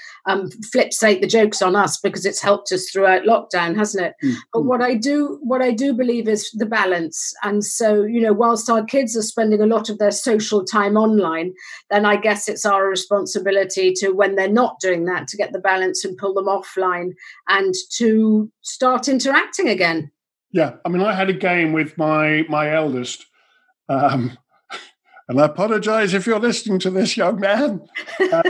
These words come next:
Speaker 1: <laughs>
Speaker 2: years ago, he was sitting there and there wasn't much communication. He was, he was, he was,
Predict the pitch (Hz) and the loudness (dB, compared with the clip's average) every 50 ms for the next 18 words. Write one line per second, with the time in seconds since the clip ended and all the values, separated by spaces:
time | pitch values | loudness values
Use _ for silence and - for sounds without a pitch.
0 | 370 - - 392 415 370 - - 302 - - 262 254 247 - - 202 233 262 262 | 0 0 0 -2 -2 -2 -4 -14 -20 -20 -16 -10 -8 -8 -8 -4 -2 -2 -2 0
1 | - - 180 147 151 143 147 160 175 196 190 - - - _ _ _ _ - 160 | 0 -2 -2 0 0 0 0 2 2 0 -2 -4 -8 -18 _ _ _ _ -4 -2
2 | 196 190 196 190 - - 226 - - - - 196 165 156 156 156 156 165 160 - | 0 0 0 -2 -2 -2 -4 -4 -6 -8 -6 -2 0 2 2 2 2 0 0 0
3 | 165 160 160 160 160 156 151 - - - 175 147 - - 185 165 180 175 - 190 | 0 0 2 2 0 0 -2 -6 -12 -16 -18 -12 -4 -2 0 2 2 0 0 -2
4 | 175 165 165 170 - - 165 160 156 156 147 151 151 139 131 - - - 107 113 | -2 -2 -2 -2 -2 -2 0 0 0 0 0 0 0 0 0 -2 -6 -8 -6 -2
5 | 139 147 147 139 143 208 190 160 170 160 156 156 - - 151 160 160 160 147 - | 0 0 0 0 0 0 0 2 2 2 0 -2 -4 -2 0 0 2 2 0 -2